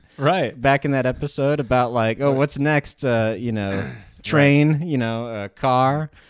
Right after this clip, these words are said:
Speaker 2: But tell the people the
Speaker 1: Yeah.
Speaker 2: movie that is
Speaker 1: Th-, there
Speaker 2: potentially
Speaker 1: <laughs>
Speaker 2: coming out in
Speaker 1: I,
Speaker 2: twenty twenty-five.
Speaker 1: I've, yeah, I, I'm, I'm assuming that's the year.
Speaker 2: And you're not
Speaker 1: It's
Speaker 2: joking.
Speaker 1: I am not joking. There's an article out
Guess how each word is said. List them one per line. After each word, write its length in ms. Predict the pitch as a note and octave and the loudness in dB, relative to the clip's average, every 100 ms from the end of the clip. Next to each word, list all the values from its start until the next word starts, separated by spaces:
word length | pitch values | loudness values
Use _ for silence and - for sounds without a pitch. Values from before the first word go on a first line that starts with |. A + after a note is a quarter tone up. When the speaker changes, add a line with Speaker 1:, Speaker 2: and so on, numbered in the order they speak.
| - D#3+ C#3 | -20 -20 -14
Speaker 2:
But 600 | A2+ C#3+ F3 - D3+ D3+ | -2 2 0 -2 -12 0
tell 200 | E3 G3+ | 2 2
the 100 | A#3 | 2
people 480 | F#3+ F#3+ G3+ G#3 F#3+ | 2 0 2 0 0
the 200 | E3 E3 | 2 2
Speaker 1:
Yeah. 40 | |
Speaker 2:
movie 400 | D#3 D3+ D#3+ E3+ | 4 4 4 4
that 240 | C3+ C3+ C3+ | 2 2 2
is 240 | C3 - - | -2 -6 -16
Speaker 1:
Th-, 360 | - A#2 - | -20 -20 -18
there 180 | - C3+ | -6 -2
Speaker 2:
potentially 400 | F3 F3 F#3+ G#3 | 2 2 4 2
Speaker 1:
<laughs> 120 | D#3+ | 4
Speaker 2:
coming 180 | G3 G#3 | 2 4
out 240 | G#3 F#3 D#3 | 2 4 2
in 60 | |
Speaker 1:
I, 20 | |
Speaker 2:
twenty 280 | D#3 E3+ F3 | 0 -2 -2
twenty-five. 800 | E3 E3+ B2 B2 C#3 C#3 F3+ A#2 | -2 -2 -2 -2 -2 -2 -2 -6
Speaker 1:
I've, 160 | G#2 G#2 _ _ - | -8 -20 _ _ -12
yeah, 380 | B2 D3 G2+ - | -8 -8 -10 -8
I, 400 | A2+ C3+ C3+ C3 | -4 -2 -4 -4
I'm, 140 | C3 | -6
I'm 140 | C3+ B2+ | -4 -6
assuming 440 | - F3 D3+ B2+ | -4 -6 -6 -8
that's 200 | A2+ - | -12 -12
the 100 | A2+ | -12
year. 180 | G2+ F#2+ | -8 -4
Speaker 2:
And 120 | A2 | 0
you're 80 | C#3 | 2
not 140 | F3+ D#3+ | 0 0
Speaker 1:
It's 100 | B2 | 2
Speaker 2:
joking. 360 | D#3 D#3 - - _ - | 4 4 0 -20 _ -10
Speaker 1:
I 140 | G#2+ | -8
am 100 | A2+ | -4
not 200 | C3+ D3+ | -4 -4
joking. 420 | B2 B2+ A#2 B2+ | -6 -6 -6 -10
There's 160 | A#2 G#2 | -10 -10
an 80 | G#2 | -10
article 420 | A2+ C3+ - C3 | -10 -10 -12 -10
out 220 | A#2 | -8